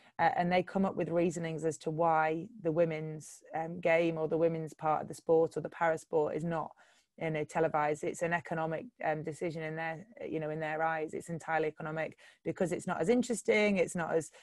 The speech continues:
exciting, it's not as fast, or, you know, and, and people are looking at, for some people, they're looking at parasport from more of a, you know, a pity perspective. They don't see the athlete like, "Oh, aren't they doing well?" And that's been a, you know, it, it's got less and less. It was, it's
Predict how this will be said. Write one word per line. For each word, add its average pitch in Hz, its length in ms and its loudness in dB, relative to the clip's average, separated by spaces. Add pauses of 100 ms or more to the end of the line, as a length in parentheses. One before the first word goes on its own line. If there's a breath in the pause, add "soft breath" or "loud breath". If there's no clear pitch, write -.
(160 loud breath)
exciting, 190 920 4
it's - 140 -4
not - 120 -6
as - 100 -8
fast, - 600 2
or, 151 260 2 (380 loud breath)
you 160 80 -2
know, 156 180 4
and, 170 160 0
and 185 160 2
people 180 500 0
are 175 80 2
looking 175 380 0
at, 151 180 -6
for 175 80 -4
some 180 200 -2
people, 165 260 -2
they're 156 120 2
looking 160 240 -2
at - 120 -8
parasport 165 560 0
from 170 220 -2
more 170 220 2
of 156 100 0
a, 156 160 2 (600 soft breath)
you 170 60 -4
know, 165 140 2
a 170 100 0
pity 233 340 2
perspective. 240 800 4
They 190 80 4
don't 190 260 2
see 190 160 -2
the 170 120 2
athlete 185 360 0
like, 175 140 -4
"Oh, 175 240 2
aren't 208 260 2
they 208 80 0
doing 190 360 -2
well?" 170 360 4 (140)
And 208 180 6
that's 262 240 -2 (180)
been 190 160 4
a, 170 200 0 (400 soft breath)
you 170 60 -2
know, 170 160 6
it, - 200 4
it's 190 180 6
got - 160 -4
less 190 280 4
and 165 100 -2
less. 160 240 -4
It 165 80 -4
was, 156 160 -6
it's - 300 -8